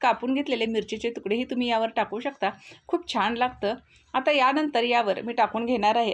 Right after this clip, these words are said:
अगदी थोडासा इथं मी टाकून घेतलेला आहे किचन किंग मसाला आणि खूप छान इथं पोळीला चव येते. इथे तुम्ही किचन किंग मसाला नसेल तर गरम मसाला वापरू शकता किंवा गरम मसाला वा-, नसला तरी काही वापरायची गरज नाही, ऑप्शनल आहे.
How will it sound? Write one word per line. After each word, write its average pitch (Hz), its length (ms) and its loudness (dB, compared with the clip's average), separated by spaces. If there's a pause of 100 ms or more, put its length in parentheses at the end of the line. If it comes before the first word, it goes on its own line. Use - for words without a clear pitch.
अगदी 269 360 -4
थोडासा 269 400 2
इथं 277 280 0
मी 262 80 0
टाकून 226 380 -2
घेतलेला 220 440 0
आहे 226 160 2
किचन 233 420 -4
किंग 285 200 -2
मसाला 214 460 -2 (380)
आणि 277 220 0
खूप 359 220 -2
छान 262 260 0
इथं 285 320 0
पोळीला 226 360 2
चव 196 260 0
येते. 254 320 -4 (1000)
इथे 285 340 0
तुम्ही 269 160 -2
किचन 262 360 -2
किंग 285 200 -2
मसाला 277 300 0
नसेल 269 460 0
तर 254 120 2
गरम 233 300 0
मसाला 262 300 2
वापरू 214 320 0
शकता 233 380 -2
किंवा 294 320 -2
गरम 220 320 -2
मसाला 254 280 0
वा-, 247 220 2
नसला 233 440 -2
तरी 226 160 -2
काही 220 280 0
वापरायची 214 420 0
गरज 185 300 -2
नाही, 247 260 0 (280)
ऑप्शनल 233 460 0
आहे. 277 240 0